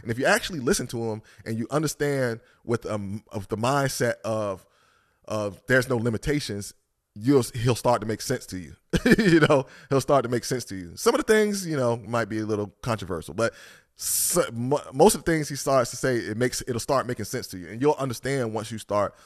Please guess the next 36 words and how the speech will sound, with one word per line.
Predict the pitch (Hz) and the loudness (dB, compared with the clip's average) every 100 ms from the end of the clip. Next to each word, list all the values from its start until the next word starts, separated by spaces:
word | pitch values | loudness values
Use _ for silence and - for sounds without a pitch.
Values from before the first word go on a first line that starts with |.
| _ _ - | _ _ -4
working | 101 120 139 113 | 4 6 6 2
on | 110 117 104 98 | 0 0 0 -4
your | 90 98 | -6 -6
mind, | 98 110 98 92 | -2 -2 -2 -6
you | |
start | - 95 - | -6 -6 -6
changing | 120 117 101 | -6 -6 -6
your | 101 | -6
mind, | 101 101 92 | -4 -6 -6
and | 90 | -10
you | |
start | 85 92 87 82 | -6 -4 -4 -2
doing | 110 104 | -2 -2
things | 95 101 95 - - _ _ _ _ | -4 -8 -8 -14 -20 _ _ _ _
that, | 104 95 - - | -2 -2 -4 -6
that | 104 - - | -4 -4 -2
serve | - 143 135 98 | 6 6 6 2
you | 101 | -6
instead | 95 101 107 | -6 -6 -6
of | 101 | -6
doing | 87 117 104 | -4 -4 -4
things | 107 101 | -6 -8
that | 92 - | -10 -8
serve, | 120 110 95 - _ _ _ _ | -4 -4 -4 -10 _ _ _ _
that | 104 95 | -8 -6
serve | - 123 117 107 95 - _ | -2 2 2 2 -4 -12 _
the | 110 | -6
people | 127 104 101 | -4 -2 -2
that | 95 | -4
don't | 90 107 | -2 -4
have | 104 92 | -2 -4
your | 95 | -4
best | 104 95 - | -4 -4 -6
interest | 110 92 | -8 -8
at | 85 | -8
heart, | 82 - | -8 -12